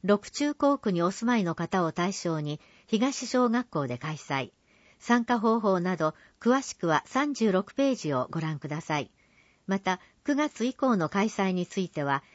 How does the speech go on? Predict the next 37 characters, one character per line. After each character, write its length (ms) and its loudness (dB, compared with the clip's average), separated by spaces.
市 240 0
ホ 160 2
ー 40 4
ム 140 2
ペ 260 0
ー 20 -2
ジ、 240 -8
キ 100 2
ュ 100 4
ー 80 2
ア 40 2
ー 20 0
ル 120 0
コ 240 -4
ー 60 -6
ド 240 -4
を 100 -4
ご 100 -4
覧 200 -4
く 80 -10
だ 140 -6
さ 180 -4
い。 160 -6
キ 120 4
ュ 80 4
ー 80 4
ア 20 4
ー 40 2
ル 100 0
コ 160 0
ー 60 0
ド 120 -4
が 140 -6
あ 60 -6
り 100 -8
ま 160 -6
す。 180 -16